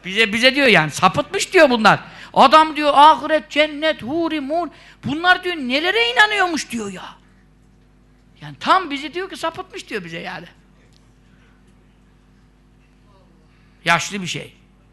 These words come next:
Hala da devrede, hafif, epeydir devrede yok da. Kısa devre yapmış şimdi. Birazdan çıkabilir. Kışın çıkar bunlar.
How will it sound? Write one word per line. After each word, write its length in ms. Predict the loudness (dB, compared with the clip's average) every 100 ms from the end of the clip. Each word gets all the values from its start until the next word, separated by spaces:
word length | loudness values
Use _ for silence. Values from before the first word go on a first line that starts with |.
| _ _ _ _ _ _
Hala 420 | -8 -6 -8 -12
da 160 | -14 -8
devrede, 380 | -8 -8 -10 -10
hafif, 380 | -12 -12 -16
epeydir 440 | -16 -14 -14 -14 -12
devrede 340 | -10 -10 -12
yok 200 | -14 -14
da. 140 | -18 -18 _ _ _ _ -20
Kısa 300 | -14 -10 -8
devre 200 | -8 -6
yapmış 300 | -6 -8 -16
şimdi. 340 | -16 -18 -18 -20 -20 -20 -20 -20 -20 -20 -20 -20 -4
Birazdan 400 | 2 2 4 0
çıkabilir. 520 | -2 -6 -6 -6 -10
Kışın 300 | -10 -10 -8
çıkar 360 | -6 2 2 2
bunlar. 280 | 0 0